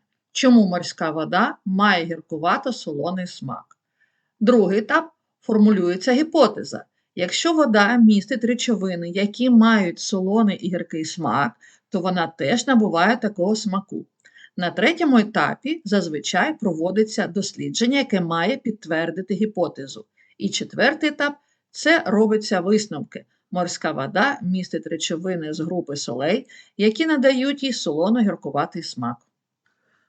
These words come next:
А тепер поставте відео на паузу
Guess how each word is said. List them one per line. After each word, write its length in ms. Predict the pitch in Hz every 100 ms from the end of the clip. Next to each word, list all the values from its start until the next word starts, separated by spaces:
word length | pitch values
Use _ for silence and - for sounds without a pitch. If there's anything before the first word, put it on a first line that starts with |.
| _
А 100 | -
тепер 480 | 208 208 247 294 349 - _ _
поставте 500 | 214 208 311 311 233
відео 300 | 240 233 220
на 140 | 202
паузу 800 | 196 170 160 160 196 226 302 311